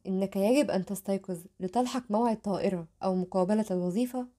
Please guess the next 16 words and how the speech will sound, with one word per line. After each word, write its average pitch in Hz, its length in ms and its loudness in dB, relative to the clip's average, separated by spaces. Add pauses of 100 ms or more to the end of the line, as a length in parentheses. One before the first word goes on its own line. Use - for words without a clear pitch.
(120)
سيمدك 247 600 2
عقلك 240 400 -2
بكل 247 380 -2
الأسباب 220 520 0
المنطقية 185 640 -2 (360)
التي 202 320 4
تدعم 254 340 4
فكرتك 185 580 -6 (100)
وتدفعك 202 600 0
أن 180 120 -2
تستيقظ، 233 520 -4 (320)
وربما 220 520 4
جعلتك 214 480 0
تستيقظ 226 560 -4
دون 220 360 2
منبه. 170 360 -2